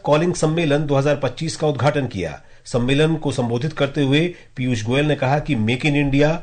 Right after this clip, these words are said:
डिजिटल इंडिया, स्टार्टअप इंडिया और आत्मनिर्भर भारत समेत सरकार की रणनीतिक पहलें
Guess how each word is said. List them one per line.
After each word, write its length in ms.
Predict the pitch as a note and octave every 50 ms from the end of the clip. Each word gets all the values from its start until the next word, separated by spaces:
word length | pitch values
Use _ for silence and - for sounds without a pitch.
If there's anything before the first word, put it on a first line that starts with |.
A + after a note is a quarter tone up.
| - -
डिजिटल 400 | - - A#2+ A#2+ C#3 E3 E3 D3+
इंडिया, 420 | D3+ D3 C3 C#3+ C#3+ D3 D#3+ E3 - - -
स्टार्टअप 500 | - - - D#3 E3 F3 E3+ F3+ D3 C3+
इंडिया 420 | A#2 G#2+ G#2 G2 F#2+ G2 B2 C3 - - - - -
और 320 | B2+ B2+ C3+ C#3 C#3 - -
आत्मनिर्भर 680 | B2 C#3 D#3 D#3+ - F3 D#3+ D3 D3 C3 G#2+ C3 A#2
भारत 320 | A2+ G2 A#2 B2 D3 D3 C#3+
समेत 400 | - D#3+ D#3+ C#3 G#2+ F#2 - - - - -
सरकार 400 | - - D3 C#3+ C#3 D#3 D#3 D#3+
की 220 | D#3 D#3 F3+ E3 C#3
रणनीतिक 540 | G#2 A2 A#2 A#2+ B2+ D3+ D3 E3+ E3 - -
पहलें 420 | D3 C#3+ D#3+ D#3 B2+ B2 C#3+ D3